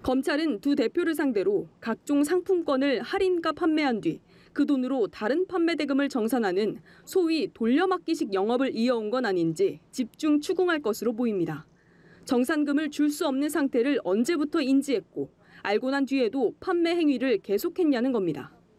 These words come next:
팀 F는 정산 지연 사태가 터지기 직전에 해피머니 등 상품권을 최대 십 퍼센트 할인율로 싸게 팔아치웠는데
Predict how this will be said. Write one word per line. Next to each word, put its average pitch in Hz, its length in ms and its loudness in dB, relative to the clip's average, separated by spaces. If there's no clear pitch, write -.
팀 370 180 2
F는 339 480 0
정산 294 400 0
지연 330 220 0
사태가 302 420 -2
터지기 339 400 0
직전에 208 600 -4
해피머니 294 480 0
등 285 180 0
상품권을 262 680 0
최대 370 280 0
십 392 220 -4
퍼센트 370 400 0
할인율로 294 580 2
싸게 302 380 -2
팔아치웠는데 240 960 -2